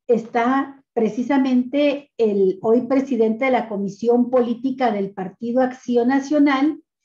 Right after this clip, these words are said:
y principal convocante de este partido de derecha para establecer una vía de comunicación, de diálogo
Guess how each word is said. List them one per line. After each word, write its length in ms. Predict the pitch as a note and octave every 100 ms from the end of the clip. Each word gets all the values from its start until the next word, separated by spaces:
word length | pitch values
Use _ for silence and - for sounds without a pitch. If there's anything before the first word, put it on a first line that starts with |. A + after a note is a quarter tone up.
| _ _ _
y 320 | F#4+ G4 G4 F4
principal 640 | C#4 B3 B3 - B3+ B3+
convocante 680 | D4 D4 B3+ A3+ A3+ A3+ B3+
de 120 | A3+
este 240 | A3+ B3+
partido 600 | B3+ A3+ G3+ - A3+ C4
de 140 | C4 A3
derecha 680 | G3 A#3 A3+ - D4+ - _ _ _ _ _
para 180 | A3+ A3
establecer 960 | - A#3 G3+ G#3 - A#3 B3 C4 - _ -
una 220 | A#3+ B3+
vía 200 | A#3 B3
de 120 | B3+
comunicación, 1160 | B3 A3 G#3+ G3 A3+ F#3+ - G#3+ A3 A#3+ A#3+ -
de 140 | G#3+ G3+
diálogo 760 | G#3 A3 A3+ A#3 C4 C#4